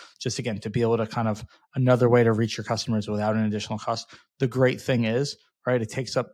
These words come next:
it takes up the screen. You can even make these full screen and there's no additional cost. You know, if I, if I haven't said that already, I love it. I think it's super cool.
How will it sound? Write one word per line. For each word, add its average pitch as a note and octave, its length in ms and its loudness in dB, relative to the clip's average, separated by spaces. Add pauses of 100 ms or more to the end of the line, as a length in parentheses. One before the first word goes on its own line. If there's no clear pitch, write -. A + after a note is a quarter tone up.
it - 160 -10
takes B2+ 220 -6
up A#2+ 100 -10
the C3 80 -10
screen. B2 320 0
You A#2 80 0
can B2+ 140 -4
even B2 200 2
make A#2+ 160 -2
these A#2+ 220 -6
full A#2+ 240 0
screen A#2 480 -6 (300)
and B2+ 100 -4
there's A#2 220 -4
no A#2+ 140 2
additional A2 360 -4
cost. G#2+ 400 -2
You A#2+ 80 -2
know, G#2 60 0
if G2+ 100 -6
I, G#2+ 120 -2
if B2 180 -6
I A#2 60 0
haven't A2+ 240 2
said A2 160 -4
that G#2 120 -2
already, G#2 280 -4 (300)
I B2+ 120 0
love B2 260 4
it. A#2+ 160 2
I A2 80 -4
think A2+ 140 -4
it's - 160 -8
super A2+ 240 -6
cool. A2 400 0